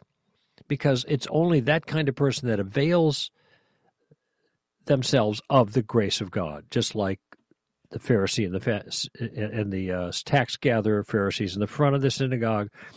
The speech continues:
praying to himself, "Oh, look at how great I am." The tax gatherer, the extortionist, the thief is in the back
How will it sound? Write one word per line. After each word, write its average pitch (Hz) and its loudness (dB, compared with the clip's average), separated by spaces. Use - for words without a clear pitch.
praying 123 2
to - -2
himself, 139 0
"Oh, 143 2
look 131 0
at 135 0
how 123 2
great 123 2
I 95 2
am." 82 -6
The 107 0
tax 160 4
gatherer, 90 0
the 110 -4
extortionist, 139 0
the 110 2
thief - 2
is 123 2
in 120 2
the 95 0
back 135 2